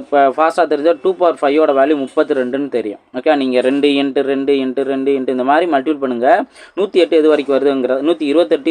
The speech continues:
எது வரைக்கும் வருதுன்னு பாருங்க. இப்போ டூ பவர் ஃபைவ் நீங்க பார்த்தீங்கன்னா முப்பத்தி ரெண்டுன்னு வரும். அப்போ டூ பவர் சிக்ஸ் என்ன? இதோ அப்படியே டபுள் பண்ணலாம், அறுபத்தி நாலுன்னு வரும். அடுத்தது டூ பவர் செவன் என்ன? நூத்தி இருபத்தெட்டுன்னு வரும். அப்போ டூ பவர் செவனோட வேல்யூ நூத்தி இருபத்தெட்டுன்னு நான் கண்டுபிடிச்சிட்டேன்.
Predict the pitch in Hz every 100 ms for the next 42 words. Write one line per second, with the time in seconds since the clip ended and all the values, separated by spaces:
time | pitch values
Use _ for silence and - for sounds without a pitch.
0 | 143 143 135 131 127 131 120 107 95 95
1 | _ _ - _ 151 180 202 190 185 156
2 | 151 156 180 170 151 139 147 151 131 143
3 | 139 135 127 117 107 - _ - 151 151
4 | 196 185 170 170 - 165 151 151 143 160
5 | 147 165 135 139 156 131 120 110 120 131
6 | 147 135 127 127 131 113 101 - _ 139
7 | 160 143 151 185 226 214 202 170 - 156
8 | 160 190 156 143 151 160 - - 147 156
9 | 160 143 143 135 127 135 117 113 117 139
10 | - 196 - 175 147 - 147 175 190 175
11 | 151 156 175 151 147 139 135 131 120 151
12 | 139 117 117 113 110 - 110